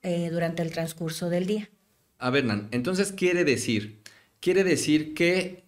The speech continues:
Speaker 2: eh, una persona cuando decide tomar, eh, alguna planta medicinal debe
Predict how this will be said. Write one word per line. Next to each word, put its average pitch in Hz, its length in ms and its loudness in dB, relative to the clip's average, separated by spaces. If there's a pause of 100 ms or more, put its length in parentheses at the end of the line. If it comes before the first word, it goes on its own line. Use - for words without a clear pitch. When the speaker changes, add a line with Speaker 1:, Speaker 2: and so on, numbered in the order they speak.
(140)
Speaker 2:
eh, 117 680 -2
una 156 260 -2
persona 123 680 0 (160)
cuando 110 500 -2
decide 113 680 0
tomar, 117 720 -2 (120)
eh, 104 640 -4
alguna 117 340 -4
planta 117 280 -4
medicinal 107 800 -2 (800)
debe 135 1300 2